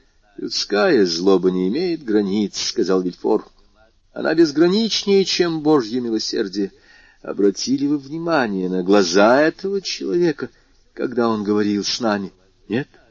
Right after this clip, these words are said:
А вы когда-нибудь смотрели на него внимательно?» «Конечно. Он очень странный человек, но и только.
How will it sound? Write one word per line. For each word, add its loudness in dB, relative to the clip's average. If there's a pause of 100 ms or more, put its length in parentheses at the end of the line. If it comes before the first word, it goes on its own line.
(760)
А -12
вы -8
когда-нибудь -2
смотрели 0
на -6
него -6
внимательно?» -14 (600)
«Конечно. -14 (800)
Он -2
очень -2
странный -4
человек, -4
но 0
и 0
только. -4